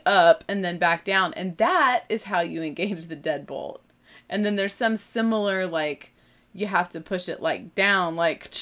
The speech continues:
down the other direction to disengage the deadbolt after you've locked it. So anyway, basically what I'm saying is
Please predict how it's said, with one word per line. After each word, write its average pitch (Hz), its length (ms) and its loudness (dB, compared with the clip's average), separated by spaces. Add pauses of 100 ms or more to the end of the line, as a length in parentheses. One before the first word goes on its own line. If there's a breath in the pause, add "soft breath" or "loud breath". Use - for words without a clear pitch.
(140)
down - 220 0
the - 100 0
other 196 200 2
direction 175 380 0
to 175 140 -10
disengage 170 800 -4
the 160 100 -12
deadbolt 156 460 -2
after 156 320 -2
you've 147 240 -14
locked - 260 -12
it. - 160 -18
So 196 120 -10
anyway, 170 440 -8
basically 214 500 -6
what 160 140 -4
I'm 156 120 -8
saying 98 260 -14
is 92 300 -14